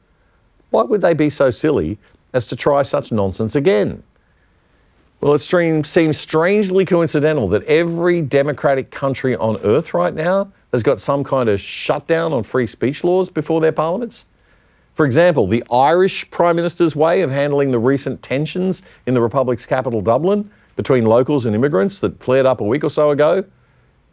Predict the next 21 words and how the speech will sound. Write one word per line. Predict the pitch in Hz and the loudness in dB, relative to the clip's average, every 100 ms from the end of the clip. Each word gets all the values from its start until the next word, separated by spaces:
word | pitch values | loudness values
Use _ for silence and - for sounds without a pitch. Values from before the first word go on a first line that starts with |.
| _ | _
his | 208 202 | 0 4
way | 196 175 | 4 4
of | |
handling | 175 175 170 | 4 2 2
it | 165 | 0
is | 147 | 0
to | 160 | -2
clamp | - 170 202 151 | 0 2 2 2
down | 180 190 175 | 4 4 2
on | 143 | 0
free | - 190 175 | 2 0 2
speech | 190 185 165 | 2 2 2
online | 165 160 160 185 170 82 - _ _ _ | 2 2 2 2 0 -2 -10 _ _ _
and | - 123 | -2 2
bring | 180 175 | 2 2
in | 160 | -2
tougher | - 180 160 | -2 -2 0
social | - 175 160 165 | 0 0 2 0
media | 175 165 139 | 2 2 0
censorship | 156 170 175 165 120 | 0 -2 -2 -2 0
laws. | 117 90 67 52 - | 0 0 -4 -10 -20